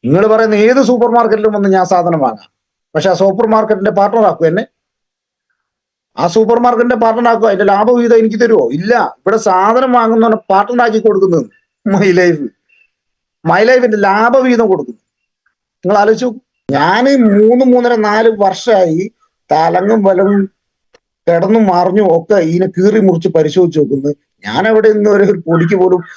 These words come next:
ഈ മേഖലനെ മോശം കണ്ടിട്ടില്ല. ഒരാളെ പറ്റിക്കപ്പെടുന്നില്ല, ഒരാളെ പറ്റിക്കുന്നില്ല.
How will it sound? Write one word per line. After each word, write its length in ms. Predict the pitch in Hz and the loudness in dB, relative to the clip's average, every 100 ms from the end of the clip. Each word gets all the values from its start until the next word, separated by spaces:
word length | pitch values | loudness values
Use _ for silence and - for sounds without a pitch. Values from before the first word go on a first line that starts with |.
| _ - | _ -2
ഈ 60 | |
മേഖലനെ 460 | 175 170 170 175 165 | 0 0 2 0 0
മോശം 360 | 143 156 196 | 0 0 -2
കണ്ടിട്ടില്ല. 420 | 175 135 104 98 - _ _ _ - | -2 -4 -12 -14 -16 _ _ _ -4
ഒരാളെ 260 | 160 175 185 | 0 0 0
പറ്റിക്കപ്പെടുന്നില്ല, 840 | 170 165 214 214 185 151 110 - - _ - | -2 -2 -2 0 0 -2 -4 -6 -10 _ -6
ഒരാളെ 220 | 151 160 165 | -2 0 0
പറ്റിക്കുന്നില്ല. 680 | 151 233 220 226 151 117 - | -4 -2 0 2 0 -4 -6